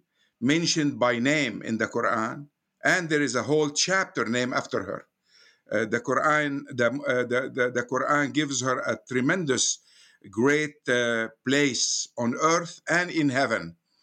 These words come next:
and, uh, she's, uh, very, very, very respected, and a-, as a, as a devoted woman, devoted to God,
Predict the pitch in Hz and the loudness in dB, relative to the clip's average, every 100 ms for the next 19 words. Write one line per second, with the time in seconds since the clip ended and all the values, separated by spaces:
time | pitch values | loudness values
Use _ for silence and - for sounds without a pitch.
0 | _ - _ _ - 135 147 147 131 131 | _ -20 _ _ 0 2 2 0 0 2
1 | 131 131 123 123 117 85 - - - - | 2 2 0 0 -4 -8 -14 -16 -10 -6
2 | - - 147 127 - 135 131 127 127 113 | -2 2 2 2 0 2 2 2 -2 -6
3 | - - 151 170 123 117 151 123 131 151 | -14 0 0 2 -2 0 0 0 0 2
4 | 139 117 - - 131 - 113 - _ _ | 2 -2 -4 -4 -4 -4 -8 -8 _ _
5 | _ _ _ - 110 110 - 127 123 127 | _ _ _ -2 0 0 -2 -2 0 0
6 | 131 120 117 113 117 123 113 117 107 113 | 0 2 2 2 0 -2 0 -2 0 -2
7 | 104 135 147 147 127 120 143 147 165 165 | 0 2 2 0 -4 0 0 0 -2 -8
8 | - _ _ - 104 104 127 131 127 120 | -14 _ _ -8 -4 0 0 0 -6 -4
9 | 120 127 120 147 | 0 2 2 -2